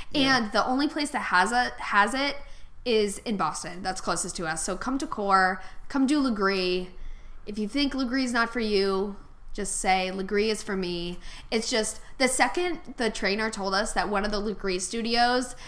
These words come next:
Speaker 2: had, um, "So you Legree, you think you're really pretty," which is kind of a line from Mean Girls. I was just like, "This is just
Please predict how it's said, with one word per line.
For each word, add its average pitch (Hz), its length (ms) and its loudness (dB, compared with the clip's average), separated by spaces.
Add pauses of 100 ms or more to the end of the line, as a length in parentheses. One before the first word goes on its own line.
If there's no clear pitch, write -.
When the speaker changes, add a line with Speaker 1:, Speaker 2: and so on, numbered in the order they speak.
(140)
Speaker 2:
had, 202 680 8 (500)
um, 185 260 2
"So - 180 4
you 240 220 6
Legree, 196 480 2
you 214 200 -2
think 190 240 -2
you're 190 100 -2
really 175 200 0
pretty," 180 420 0
which 220 180 0
is 190 100 -4
kind 196 320 0
of 214 60 -2
a 208 60 0
line 180 420 2
from 185 220 -6
Mean 175 220 -2
Girls. 285 420 8
I 233 160 6
was 226 160 2
just 190 160 -2
like, 196 200 2
"This 233 200 -2
is 302 160 -2
just 151 580 -2